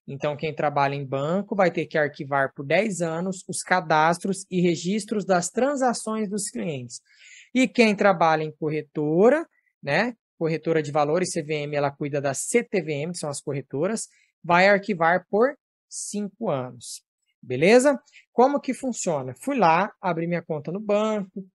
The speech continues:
fiz um monte de pagamento, transação, transferência. Resolvi fechar minha conta agora em dois mil e vinte e dois.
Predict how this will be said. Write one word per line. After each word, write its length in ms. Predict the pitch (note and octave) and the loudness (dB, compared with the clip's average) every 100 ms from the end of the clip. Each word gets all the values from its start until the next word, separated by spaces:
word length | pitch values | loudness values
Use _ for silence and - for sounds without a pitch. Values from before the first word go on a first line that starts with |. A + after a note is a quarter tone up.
| _ _ _ _ _ - | _ _ _ _ _ -4
fiz 220 | C4+ A#3 | 0 2
um 40 | |
monte 380 | A#3+ B3 C#4 - | 6 6 6 2
de 80 | G#3+ | -2
pagamento, 840 | F#3 G#3 F#3 F3 F#3 G3+ F#3+ F3+ F3+ | 0 0 2 0 0 -2 -4 -8 -8
transação, 880 | A#3 A3+ F#3 E3+ - G#3+ G#3 F#3+ F3+ | -4 0 0 -2 -2 -2 0 0 -2
transferência. 920 | A3+ A3+ - F#3+ F#3 G3+ G3 - F#3+ _ _ _ _ | -2 -4 -2 -2 -2 -2 -6 -6 -8 _ _ _ _
Resolvi 520 | B3 C4 B3+ G#3+ G#3+ A#3+ | 4 6 6 4 2 0
fechar 400 | A#3 G#3+ G#3+ G#3 | -2 0 0 0
minha 180 | G3+ | 0
conta 580 | G3 - G3 G#3 F#3+ G#3 - | -2 -2 -2 -2 -2 -4 -2
agora 420 | G3+ E3+ F3+ F#3+ | -2 2 4 4
em 80 | F#3+ | 2
dois 240 | F#3 E3+ | 0 -2
mil 100 | F3+ | -4
e 60 | F3 | -4
vinte 240 | F3+ F3 | -6 -6
e 40 | |
dois. 440 | E3 C#3 B2+ - | -8 -6 -8 -10